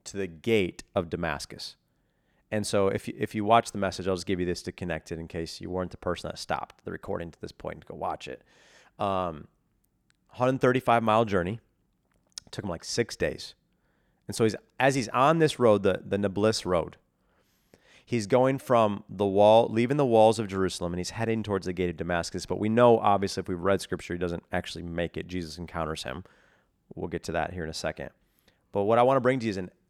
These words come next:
uh, this is interesting. In eighteen forty-two, a German scholar by the name of Otto, uh, Thinius,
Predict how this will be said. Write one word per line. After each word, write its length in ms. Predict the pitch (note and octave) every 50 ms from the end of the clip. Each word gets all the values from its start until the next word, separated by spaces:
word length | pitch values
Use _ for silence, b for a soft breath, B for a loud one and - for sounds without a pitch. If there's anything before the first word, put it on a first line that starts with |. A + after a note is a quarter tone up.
| -
uh, 100 | - F2+ - - -
this 180 | A2 A#2 G#2 A2+
is 60 | G2
interesting. 360 | G#2+ G#2 G2 F2+ - - E2+
In 100 | E2 - _ -
eighteen 680 | A#2 C3 C3+ - - - - C3+ A#2+ A#2 A2+ A2 G2+ - _ _ -
forty-two, 800 | B2+ A#2 A2 A2+ A2 G2 E2+ - - - - G2 E2+ E2+ E2+ G2 - _ _ b b b b b b b b b b b b
a 400 | G#2+ G#2 G#2 G2+ G2 G2 F#2 G2 - A2
German 560 | G#2 - A#2 A2+ A#2+ B2+ C3 C3 C3+ B2 A2+ -
scholar 420 | - - - G#2+ G2 G2 G2+ G2
by 120 | F#2+ F#2+
the 60 | F#2 F#2
name 180 | F#2 F#2 F2+
of 100 | F2+ E2 - _ -
Otto, 640 | G2 G2 G2+ G#2 - - G2 F2+ F2 F2 F2 F2 F2 _ _ _ _ _ _ _ _
uh, 220 | - E2+ E2+ E2 E2+
Thinius, 720 | - - - A2 G#2+ F#2+ E2+ D2+ D2+ - - - - -